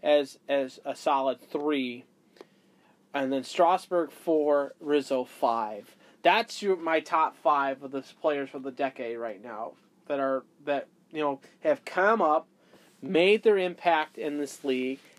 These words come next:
and made a strong, strong case of, you know, 'cause they're always in M V P competitiveness, and that, that's, that's, that's overall in the M L B. If you look at it,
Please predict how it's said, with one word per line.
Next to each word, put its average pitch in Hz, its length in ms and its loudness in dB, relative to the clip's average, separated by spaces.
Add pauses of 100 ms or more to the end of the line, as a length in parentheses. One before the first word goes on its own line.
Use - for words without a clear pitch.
and 160 220 2
made 180 200 4
a 165 60 -2
strong, 180 640 2 (140)
strong 170 360 2
case 190 400 0
of, 151 220 0
you 156 120 -2
know, 147 380 2 (240)
'cause 143 200 -2
they're 151 120 2
always 175 320 4
in 143 160 -6 (320)
M 151 140 -2
V 147 160 -2
P 143 140 -12
competitiveness, 123 880 -6 (560)
and 151 160 -4
that, 196 260 0 (840)
that's, - 540 0 (260)
that's, 180 480 0 (100)
that's 170 300 2 (140)
overall 175 480 6
in 156 60 -2
the 151 100 -4
M 147 120 -2
L 143 140 0
B. 139 240 -6 (220)
If 143 100 -6
you 160 80 2
look 190 160 2
at 196 100 2
it, 160 280 -4